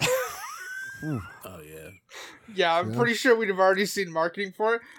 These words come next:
Speaker 1: But it could be, like, 'cause, like, Ubisoft before their E three event in June likes to, like, tease, like, the reveal of one of their games in May and, like, actually do a reveal for it.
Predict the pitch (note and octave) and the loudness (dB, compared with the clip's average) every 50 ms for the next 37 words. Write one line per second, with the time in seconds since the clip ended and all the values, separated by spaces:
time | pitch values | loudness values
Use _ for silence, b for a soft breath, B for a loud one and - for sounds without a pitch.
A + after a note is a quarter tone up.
0 | b b _ - A3 B3 A#3+ A#3 A3+ - - - G#3 F#3+ - - C4+ C#4+ C#4 C#4 | b b _ 10 12 12 12 12 10 6 2 0 0 0 2 4 4 4 4 4
1 | C4+ C4+ C4 B3+ A#3+ A3 G#3+ G#3 - - A#3 G#3+ - A#3 A3+ G#3 - - G#3 A#3+ | 0 2 6 8 8 8 8 6 2 -4 -4 0 2 4 4 4 2 0 -2 0
2 | C4+ C#4+ C4+ - - C#4+ C4+ B3+ - - - A3+ G#3 - - - G3+ G3+ G#3 G#3 | 2 2 2 4 6 6 6 4 2 -2 -2 0 0 0 0 0 2 4 4 4
3 | G3+ G3+ F#3+ E3 E3+ F3+ E3+ - - F3 E3+ E3 D#3+ D#3 C#3+ - D#3 D3+ D3 C#3 | 4 2 2 0 -4 -8 -8 -4 -4 -2 0 0 -2 -4 -4 -4 -2 -2 -2 -2
4 | C#3+ C#3 C#3 C3+ C3 - C#3+ C#3+ C#3 C#3 C3+ C#3 D3 C#3+ C3+ B2+ B2+ C3+ C#3 C#3 | -2 -4 -4 -4 -8 -12 -12 -12 -10 -10 -12 -10 -8 -8 -8 -8 -6 -4 -4 -4
5 | C3+ - - - D3+ C#3+ C#3 C#3 C3+ - b b b b b b b _ _ - | -4 -6 -8 -6 -4 -4 -4 -4 -6 -8 b b b b b b b _ _ -10
6 | - - F3+ F#3+ F#3 F#3 F3+ D#3 C3 - - - _ E3+ E3+ D#3+ D#3 C#3 - D#3+ | -6 -4 -2 -2 -2 -2 -4 -4 -6 -8 -14 -14 _ -4 -2 -2 -2 0 -2 -2
7 | D#3+ D3+ C#3+ C#3+ D#3 D#3+ D#3+ D3+ D3 C#3+ C#3 C#3+ C#3+ C#3+ C#3 C#3+ C#3 C#3 C3+ C3 | -2 -2 -2 -2 -2 -2 0 -2 -2 -2 -2 -4 -4 -2 -2 -4 -4 -4 -4 -6
8 | B2+ B2 B2+ B2+ B2+ B2+ - - - _ _ - E3 E3 E3 D#3 C#3+ C#3+ D3+ C#3 | -6 -6 -8 -10 -12 -14 -16 -16 -18 _ _ 0 2 2 2 0 -2 -4 -2 -2
9 | B2+ A#2 A2+ A#2+ B2+ C3 C3 C3 - C#3 C#3+ C#3+ - - - D#3 D3 C3 D3 C#3+ | -2 -2 -4 -6 -6 -8 -10 -10 -8 -6 -6 -6 -6 -6 -6 -6 -6 -4 -4 -4
10 | D3 C#3 C3+ C3+ B2+ B2+ C3+ C#3 C#3 C3+ - E3 D#3+ E3 E3+ E3+ | -4 -4 -6 -6 -6 -4 -4 -4 -4 -4 -4 0 0 2 0 0